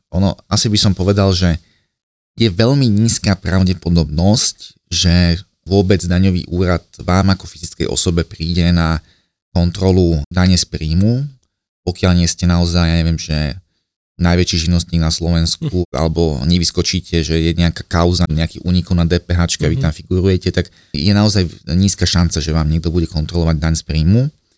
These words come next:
Speaker 1: Ale teda keď už, že napríklad by roz-, by rozbehli, že chcú mať nejakú akciu, že špeciálne držiteľov kryptomien, že chcú trošku pokontrolovať, či to,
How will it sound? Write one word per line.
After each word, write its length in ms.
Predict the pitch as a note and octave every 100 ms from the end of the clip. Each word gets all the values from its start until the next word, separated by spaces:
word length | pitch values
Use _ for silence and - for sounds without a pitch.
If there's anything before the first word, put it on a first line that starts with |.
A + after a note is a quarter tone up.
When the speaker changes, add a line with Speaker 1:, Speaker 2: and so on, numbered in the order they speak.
| _ _ -
Speaker 1:
Ale 160 | F#2+
teda 240 | B2 C3+ A#2
keď 320 | - G2 -
už, 160 | G#2+ - -
že 80 | F#2+
napríklad 400 | F#2 G2 F#2 F2
by 100 | D#2+
roz-, 240 | D2+ D#2+ E2
by 100 | E2+
rozbehli, 520 | E2+ E2 F#2 F2 E2
že 160 | E2 D#2+ D2
chcú 160 | -
mať 140 | E2+ D#2
nejakú 220 | D#2+ -
akciu, 400 | - D#2+ - -
že 160 | _ D2+
špeciálne 640 | - D2+ F2 E2 D#2+ D#2+ D#2 _ _ _ _
držiteľov 440 | - E2+ - F2+ F2
kryptomien, 560 | E2 - E2+ E2+ E2
že 80 | D#2
chcú 240 | C#2+ - -
trošku 320 | - - _
pokontrolovať, 600 | E2 F2 D2+ D#2+ E2 D#2
či 120 | -
to, 200 | D#2 F2